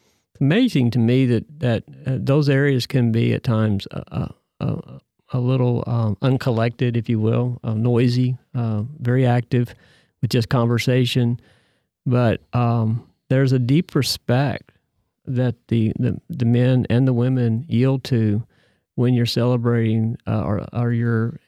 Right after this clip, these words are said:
in that exchange of, of Holy Communion with the cellmate or someone that's in their, in their section. It, it, it just gets quiet. And I, I just, I ponder that many times, how, how in fact that that's,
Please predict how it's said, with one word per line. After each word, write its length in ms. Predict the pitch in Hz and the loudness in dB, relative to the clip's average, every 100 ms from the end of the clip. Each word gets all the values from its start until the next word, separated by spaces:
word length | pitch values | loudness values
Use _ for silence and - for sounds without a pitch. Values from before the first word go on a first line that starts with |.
| - | -8
in 140 | - 117 | 0 2
that 100 | 120 | 2
exchange 640 | 107 - - 117 117 117 | -2 -4 0 2 2 0
of, 140 | 107 110 | -2 -4
of 240 | - 110 117 | -6 -6 -6
Holy 340 | - - 127 127 | -8 -2 0 0
Communion 720 | - 113 120 120 117 110 120 - | -2 -2 0 -2 -4 -6 -8 -4
with 280 | 113 120 | -2 -2
the 60 | - | -4
cellmate 600 | - 110 117 117 113 113 | -4 -2 0 0 -2 -4
or 160 | 113 107 | -6 -10
someone 380 | - 113 113 113 | -4 -2 0 0
that's 200 | 107 - | 0 0
in 160 | 113 | 2
their, 280 | 113 110 110 _ _ _ _ _ _ - | 2 0 -2 _ _ _ _ _ _ -2
in 100 | 117 | 2
their 160 | 113 | 2
section. 720 | 107 113 113 - - 110 123 | 0 0 0 -2 -6 -6 -6
It, 180 | 110 113 | -6 -6
it, 220 | 123 - - | -8 -8 -4
it 140 | 135 | -2
just 300 | 123 123 - | 0 -2 -2
gets 200 | 131 - | -4 -4
quiet. 520 | - 113 110 110 - - _ _ _ _ - | -4 -2 0 -2 -8 -14 _ _ _ _ -4
And 220 | 123 131 | 0 2
I, 220 | 135 - | 0 0
I 20 | 127 | 0
just, 260 | 156 160 - _ _ _ | 0 -2 -8 _ _ _
I 80 | 147 | -8
ponder 440 | - 165 208 151 | -2 2 4 4
that 200 | 117 117 | 2 0
many 240 | 120 131 123 | 0 0 0
times, 420 | 127 123 131 113 | 0 0 -2 -2
how, 380 | 117 120 113 110 - _ | 0 0 -2 -4 -10 _
how 220 | 123 120 | -4 -2
in 60 | 117 | -2
fact 320 | - 123 117 | -2 -2 -2
that 100 | 110 | -4
that's, 340 | 113 123 - | -2 -2 -4